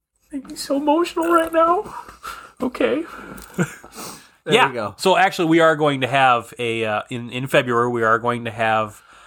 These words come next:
Speaker 1: um, a themed game day for, um, Valentine's Day.
Speaker 2: There you go. Oh God,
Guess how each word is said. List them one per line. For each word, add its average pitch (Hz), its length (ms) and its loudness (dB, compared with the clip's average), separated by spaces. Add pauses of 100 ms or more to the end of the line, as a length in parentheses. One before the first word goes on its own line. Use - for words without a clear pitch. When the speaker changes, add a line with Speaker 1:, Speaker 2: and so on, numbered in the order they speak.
(340)
Speaker 1:
um, 107 580 4 (240)
a 113 640 -2 (500)
themed 135 480 0
game 117 260 -2
day 113 220 2
for, 113 880 0 (760)
um, 98 460 -2
Valentine's 104 500 -2
Day. 92 140 -12
Speaker 2:
There 95 180 -8
you 92 80 -10
go. 101 220 -8
Oh 85 160 -14 (120)
God, - 340 -16